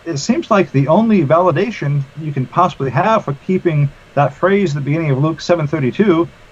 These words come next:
is to say, "It's gotta be, because God preserved it." But do you see how that works out kind of circular, into a circular argument?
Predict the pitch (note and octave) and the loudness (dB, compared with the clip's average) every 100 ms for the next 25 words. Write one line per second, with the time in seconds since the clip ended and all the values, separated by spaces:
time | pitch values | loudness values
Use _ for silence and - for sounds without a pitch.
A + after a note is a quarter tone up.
0 | - C3 C#3+ C#3 C#3+ C#3 D3+ C#3+ - - | 0 2 2 0 2 2 2 -4 -14 -20
1 | - - F3+ - - A#3 A#3+ A3+ D3+ G#2 | -18 -2 -2 -2 -2 2 4 4 2 -2
2 | - C#3 C#3+ E3+ D#3+ F3+ F3+ - F#3 F3 | -6 -4 0 0 2 2 0 -2 -2 -2
3 | A3+ G#3 - D#2+ - - - C#3+ D#3+ G3 | -2 -2 -4 -10 -16 -20 -10 -8 -2 0
4 | G3 - A3 G3 G#3 F3+ F3+ E3+ F3+ F3 | 0 0 -2 2 2 2 2 -2 -2 2
5 | E3+ E3+ - D#3+ - - D3 - E3+ D#3 | 2 2 -4 -6 -8 -10 -10 -6 -8 -6
6 | C#3 C#3+ A2 - F3+ F#3 D3+ C#3 D3 F#3 | -2 -2 -2 -4 -2 0 0 2 2 4
7 | F#3 F#3+ G#3 | 2 0 0